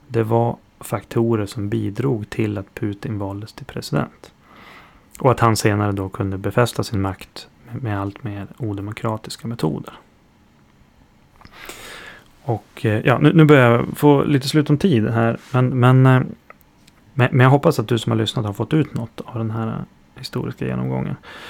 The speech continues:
Det jag vill avsluta med, det är att säga att, alltså, oavsett hur den historiska bakgrunden ser ut, så måste den ryska statsledningens angrepp på Ukraina fördömas.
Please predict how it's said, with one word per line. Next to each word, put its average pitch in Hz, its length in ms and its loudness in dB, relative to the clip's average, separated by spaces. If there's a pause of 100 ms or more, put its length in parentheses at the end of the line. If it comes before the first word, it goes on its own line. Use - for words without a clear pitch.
(220)
Det - 240 -2
jag 147 80 6
vill 175 140 6
avsluta 160 480 2
med, 104 280 0
det 135 180 -2
är 131 60 0
att 117 60 -2
säga 107 320 -4
att, - 300 -6 (1400)
alltså, 123 260 2
oavsett 147 680 4 (380)
hur 127 260 2
den 107 100 0
historiska 110 600 -2
bakgrunden 104 540 -6
ser - 140 -4
ut, 113 380 -6 (760)
så - 220 -6
måste 107 720 -2
den 113 240 -4
ryska 123 520 -2 (140)
statsledningens 104 960 -6
angrepp 107 600 -10 (140)
på 110 300 -10 (180)
Ukraina 120 460 -8 (100)
fördömas. - 720 -6